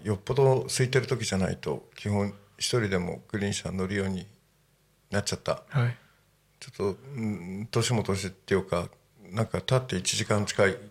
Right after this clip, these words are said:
Speaker 1: 電車は嫌だったんで。
Speaker 2: はい。
Speaker 1: とか言いながら、昨日も品川から乗って座れたのが、船橋かな？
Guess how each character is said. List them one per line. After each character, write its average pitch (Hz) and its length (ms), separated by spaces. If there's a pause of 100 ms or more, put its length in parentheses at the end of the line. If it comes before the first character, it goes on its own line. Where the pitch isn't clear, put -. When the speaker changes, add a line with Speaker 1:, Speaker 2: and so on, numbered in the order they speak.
Speaker 1:
電 98 140
車 87 220
は 85 240
嫌 101 120
だ 87 100
っ - 20
た - 160
ん 85 100
で。 82 80
Speaker 2:
は 80 60
い。 127 280 (440)
Speaker 1:
と - 80
か 135 100
言 117 100
い - 40
な 104 80
が 101 80
ら、 98 60
昨 - 100
日 113 80
も 95 600 (640)
品 127 320
川 123 240
か 120 160
ら 113 100
乗 110 120
っ 101 40
て - 540
座 123 380
れ 107 80
た 131 160
の 117 120
が、 92 300 (800)
船 208 360
橋 247 60 (320)
か 80 140
な？ 92 180